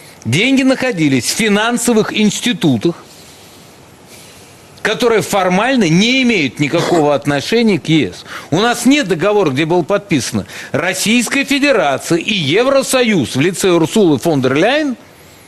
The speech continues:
берут на себя определенные обязательства по поводу определенных фондов. Этого нигде нет. У нас нет формулировки, что было бы написано: "Эти споры, которые возникают по этим деньгам,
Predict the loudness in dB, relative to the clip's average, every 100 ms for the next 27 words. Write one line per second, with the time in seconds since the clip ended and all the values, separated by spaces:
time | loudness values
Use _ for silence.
0 | -20 -20 -20 -20 -16 -4 0 2 2 0
1 | -2 0 -2 -2 -2 0 2 2 0 0
2 | 0 0 0 -2 -2 2 2 2 0 2
3 | 2 0 -2 -2 -10 -20 -20 -20 -20 -20
4 | -20 -20 -20 -20 -20 -20 -18 -8 -4 -2
5 | 0 0 0 0 0 2 2 0 -6 -20
6 | -20 -20 -20 -20 -20 -20 -20 -14 -2 0
7 | 0 0 0 0 2 2 4 2 0 -4
8 | -2 0 2 2 0 0 -2 -2 -4 -6
9 | -12 -10 -4 -2 -2 -2 -2 -2 2 4
10 | 4 0 -2 0 0 2 0 0 -2 0
11 | 0 0 0 0 2 0 2 0